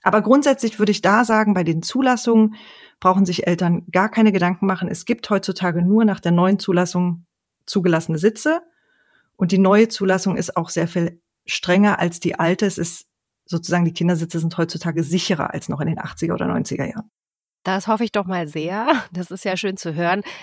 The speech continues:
Speaker 2: dass sich da auch ein bisschen was tut und uns die Kleinen einfach wichtig sind und diese Tests eben auch sehr streng sind.
Speaker 1: Genau, und die, die wichtigste, ähm, Veränderung, ähm, gerade auch aus sozusagen, äh, sozusagen schwedischer Sicht,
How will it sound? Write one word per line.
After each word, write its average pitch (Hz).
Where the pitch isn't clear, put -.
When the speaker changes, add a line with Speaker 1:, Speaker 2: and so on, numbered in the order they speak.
Speaker 2:
dass 180
sich 175
da 156
auch 156
ein 175
bisschen 165
was 160
tut 196
und 160
uns 160
die 175
Kleinen 160
einfach 160
wichtig 175
sind 170
und 139
diese 165
Tests -
eben 160
auch 139
sehr 165
streng 151
sind. 151
Speaker 1:
Genau, 160
und 175
die, 175
die 180
wichtigste, 220
ähm, 190
Veränderung, 214
ähm, 175
gerade 170
auch 170
aus 165
sozusagen, 156
äh, 151
sozusagen -
schwedischer 214
Sicht, 202